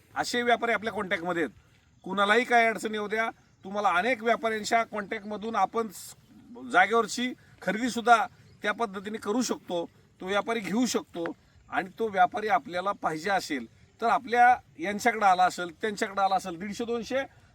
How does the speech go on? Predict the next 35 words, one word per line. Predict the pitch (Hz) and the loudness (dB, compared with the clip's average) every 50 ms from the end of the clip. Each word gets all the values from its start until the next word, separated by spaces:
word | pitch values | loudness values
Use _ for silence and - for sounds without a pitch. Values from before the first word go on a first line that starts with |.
| _ _ _ _ - | _ _ _ _ -4
किलोमीटरच्या | 233 233 254 254 240 247 233 202 254 247 | -2 0 0 0 0 -2 -2 0 0 0
शेतकऱ्यांचा | - 233 220 180 - 233 240 226 226 254 | 0 0 -2 -2 0 0 0 0 0 -2
एक | 220 | -2
ग्रुप | 190 196 269 285 247 | -2 -2 -2 -2 0
झालेला | 214 175 170 170 175 170 | -2 -4 -4 -2 -2 -2
आहे. | 147 110 - - _ _ _ _ _ - | -2 -2 -4 -10 _ _ _ _ _ -6
ह्यांनी | - 180 220 247 269 285 285 | -4 -2 -2 0 0 -2 -2
ह्यांना, | 254 - 151 190 220 226 233 | -4 -4 -6 -6 -4 -4 -4
ह्यांनी | 233 240 202 196 208 226 240 247 | -4 -4 -4 -6 -8 -8 -8 -6
ह्यांना | 226 202 214 214 220 220 | -6 -6 -4 -4 -4 -4
सगळं | 196 - - 190 220 233 | -4 -6 -8 -8 -6 -6
जर | 226 240 240 226 | -4 -4 -6 -6
जाळं | 214 - 294 - - 165 175 202 226 240 | -8 -14 -18 -8 -4 0 2 2 2 2
विणलं, | 220 214 220 220 220 185 147 120 - - - - - - - | 0 -2 -4 -4 -4 -4 -4 -6 -8 -12 -16 -16 -18 -14 -10
तर | 208 208 | -8 -4
मला | 196 196 208 226 | -2 0 2 2
असं | 226 - 233 | 2 2 0
वाटतं | 214 196 160 - 220 208 | -2 -2 -2 -4 -8 -10
की | 196 208 | -8 -4
व्यापाऱ्याला | 202 196 185 175 - 208 214 226 | 0 2 2 2 2 0 -2 0
पण | 233 247 | 0 0
चांगली | 226 - 233 208 208 220 | 0 2 2 0 0 0
बाग | 226 220 208 202 | 0 0 0 0
मिळेल. | 196 202 190 190 196 185 - - _ _ - - - - | 0 0 0 0 0 -2 -8 -16 _ _ -20 -20 -12 -8
आणि | - 147 185 | -8 -6 -6
कुणाला | 185 - 208 196 208 214 220 | -6 -4 -2 -2 -2 0 0
लागली | 220 214 208 208 196 233 240 | 0 2 2 2 0 -2 -2
बाग, | 233 220 220 202 180 - | 0 2 0 0 0 -4
तर | 233 | -6
मी | 208 226 247 | -4 -4 -6
सुद्धा | - 240 233 254 | -4 -2 -2 -2
सांगतो | - - 214 202 190 220 | 0 -2 -4 -4 -2 0
ह्या | 208 202 | 2 4
बागेत | 202 208 190 190 190 | 4 2 0 -2 -6
जा. | 160 147 156 | -6 -4 -6